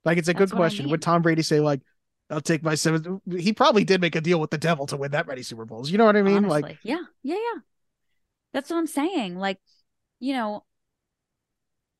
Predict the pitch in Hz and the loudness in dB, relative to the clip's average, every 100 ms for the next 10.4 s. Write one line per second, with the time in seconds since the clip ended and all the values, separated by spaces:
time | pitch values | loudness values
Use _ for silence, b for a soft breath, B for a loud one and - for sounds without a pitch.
0 | _ - 226 247 240 - 240 254 269 277 | _ -10 -6 -4 -6 -8 -6 -4 -4 -6
1 | 220 214 202 - 214 208 190 180 190 196 | -4 -4 -6 -10 -8 -8 -6 -8 -8 -8
2 | 175 - - 165 170 170 180 - 170 180 | -8 -8 -8 -6 -8 -8 -10 -8 -10 -10
3 | - 165 160 175 202 - 180 170 165 165 | -10 -8 -6 -6 -6 -8 -8 -6 -6 -6
4 | 165 - 180 175 170 - 160 170 196 208 | -8 -10 -10 -8 -10 -10 -10 -8 -8 -8
5 | 220 185 160 160 151 - 156 202 208 208 | -8 -8 -8 -8 -12 -10 -8 -6 -6 -6
6 | 202 170 160 - 147 156 180 196 160 156 | -6 -6 -10 -12 -10 -4 -4 -6 -10 -12
7 | - - 139 _ 196 196 - B B B | -14 -12 -14 _ -8 -8 -10 B B B
8 | - 226 208 180 _ _ _ _ _ _ | -4 -2 -2 -6 _ _ _ _ _ _
9 | - 240 269 302 233 196 170 196 170 110 | 0 2 4 2 2 2 2 2 2 2
10 | 175 170 147 - | 2 2 0 -4